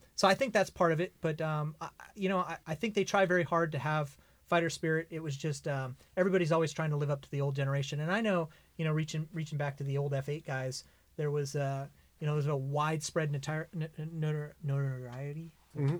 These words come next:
Speaker 1: How's, what's the word for that? For the F eight guys, the, the last of the gunfighters.
Speaker 2: Right.
Speaker 1: And I think, you know, you could make a case that, that, that spirit has succeeded for many years after
Speaker 2: Mm.
Speaker 1: that, but it maybe not the same as back then.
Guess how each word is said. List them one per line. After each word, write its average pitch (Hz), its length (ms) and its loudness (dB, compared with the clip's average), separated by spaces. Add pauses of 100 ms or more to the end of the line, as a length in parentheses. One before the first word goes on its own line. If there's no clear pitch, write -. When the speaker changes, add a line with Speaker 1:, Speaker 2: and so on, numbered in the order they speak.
Speaker 1:
How's, 139 160 -6
what's 143 140 -6
the 135 60 -8
word 131 180 -6
for 139 80 -10
that? 143 220 -8
For 160 80 -4
the 156 200 0
F 151 120 -6
eight 165 160 -4
guys, 147 300 -4
the, 143 180 -2
the 143 140 -2
last 135 340 -2
of 151 60 -8
the 143 60 -6
gunfighters. 131 680 -6
Speaker 2:
Right. 127 320 2
Speaker 1:
And 160 80 0
I 156 60 2
think, 165 360 -2 (340)
you 151 100 2
know, 151 60 4
you 147 140 2
could 151 120 0
make 143 140 0
a 139 40 -14
case 151 240 0
that, 139 220 -6
that, 139 260 -4
that 147 220 -6
spirit 143 380 -4
has 131 300 -6 (140)
succeeded 135 640 -6 (340)
for 151 100 -4
many 139 200 2
years 139 300 0
after 135 280 -2
Speaker 2:
Mm. - 20 -2
Speaker 1:
that, 120 220 -8
but 131 120 -6
it 143 120 -10
maybe 139 260 2
not 127 300 -6
the 139 100 -8
same 123 300 -10
as 123 160 -14 (100)
back - 180 -14
then. - 200 -18